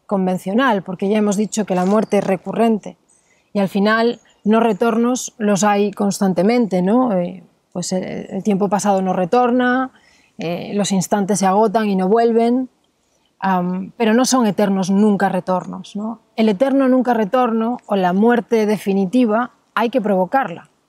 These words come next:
hay que esforzarse por conseguirla, hay que crear, como he dicho, todo este, toda esta forma de vida sistemática, repetida,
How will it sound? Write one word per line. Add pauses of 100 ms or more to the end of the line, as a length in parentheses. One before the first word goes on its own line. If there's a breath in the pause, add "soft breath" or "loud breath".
(640 soft breath)
hay
que
esforzarse
por
conseguirla,
hay
que
crear,
como
he
dicho,
todo
este, (380 soft breath)
toda
esta
forma
de
vida
sistemática,
repetida,